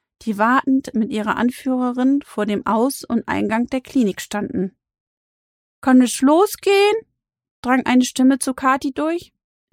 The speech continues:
Sie entkam dem Strudel und blickte unsicher in die Runde, die noch nicht komplett war. Ulrike, die ja noch die Leiterin des Slow-Spaziergangs war,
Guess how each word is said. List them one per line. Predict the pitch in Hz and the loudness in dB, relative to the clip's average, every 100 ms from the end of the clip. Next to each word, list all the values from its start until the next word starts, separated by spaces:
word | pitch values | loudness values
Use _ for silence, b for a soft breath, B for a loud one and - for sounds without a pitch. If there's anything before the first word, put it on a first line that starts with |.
| - | -6
Sie | 254 | -2
entkam | 240 254 - 285 240 | 0 0 0 0 2
dem | 202 202 | 0 -2
Strudel | - - 226 233 269 311 - | -6 -10 -4 0 0 0 -2
und | 233 233 | -2 0
blickte | 240 285 - | -2 -4 -4
unsicher | - 254 262 247 254 | 0 0 0 -2 -2
in | 233 | 0
die | 233 | 0
Runde, | 233 240 233 202 196 190 _ _ _ _ _ | 0 2 2 2 -2 -4 _ _ _ _ _
die | - 226 | -4 0
noch | 220 | 2
nicht | 220 233 - | 2 0 -2
komplett | 208 190 262 - - | -6 -4 -4 -6 -8
war. | - 180 - _ _ _ _ _ _ _ - | -8 -8 -12 _ _ _ _ _ _ _ -2
Ulrike, | 262 254 262 302 302 349 302 | 2 2 2 0 0 -2 0
die | 285 | 0
ja | 247 247 | 2 2
noch | 233 233 | 0 -2
die | 233 | -4
Leiterin | 226 262 392 302 240 202 | 0 0 0 -2 -2 -2
des | 196 - | -4 -6
Slow-Spaziergangs | - 240 302 - - 190 - 214 190 202 196 - | -2 0 0 -2 -4 -4 -4 -6 -2 -4 -4 -2
war, | 208 226 | 0 0